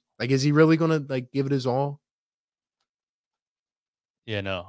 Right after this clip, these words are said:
Speaker 2: I don't see that happening. I don't see him going to a bad team that he knows isn't gonna win anything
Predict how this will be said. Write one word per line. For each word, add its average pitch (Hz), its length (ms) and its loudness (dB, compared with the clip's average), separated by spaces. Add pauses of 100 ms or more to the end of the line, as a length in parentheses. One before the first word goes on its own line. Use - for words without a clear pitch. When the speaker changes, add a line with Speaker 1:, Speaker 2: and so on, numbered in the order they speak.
Speaker 2:
I 117 80 -8
don't 107 100 -6
see 107 140 -8
that 98 160 -2
happening. 98 440 -6
I 113 80 -10
don't 127 120 0
see 123 120 -4
him 113 120 -4
going 117 160 0
to 110 60 0
a 101 60 0
bad 110 320 -2
team 117 180 -4
that 110 60 -6
he 113 120 -4
knows 110 300 -2
isn't 107 180 -6
gonna 104 160 -6
win 104 200 -4
anything 98 520 -6